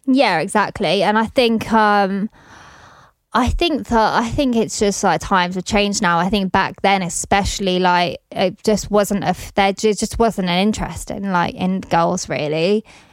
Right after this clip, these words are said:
There's a proper tomboy thing. And now that, that girls are at raves seeing, like, seeing a, s-, a lot more females or, like, female identified people behind the decks, it's, you know, they're like,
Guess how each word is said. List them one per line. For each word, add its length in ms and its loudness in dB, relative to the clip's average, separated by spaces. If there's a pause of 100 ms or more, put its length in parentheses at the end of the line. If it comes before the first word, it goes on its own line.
(140)
There's 260 0
a 60 0
proper 580 -2
tomboy 640 0
thing. 520 -2 (160)
And 280 0
now 400 2
that, 340 -4 (100)
that 240 0 (340)
girls 380 2
are 100 0
at 160 0
raves 320 2
seeing, 420 0
like, 380 -2 (800)
seeing 480 2
a, 80 4
s-, 280 -4
a 100 2
lot 260 4
more 200 2
females 720 0
or, 220 -2
like, 180 -6
female 360 -4
identified 800 -2
people 360 -4
behind 540 0
the 40 -4
decks, 800 -2 (1000)
it's, 400 0
you 100 2
know, 240 2
they're 220 2
like, 340 0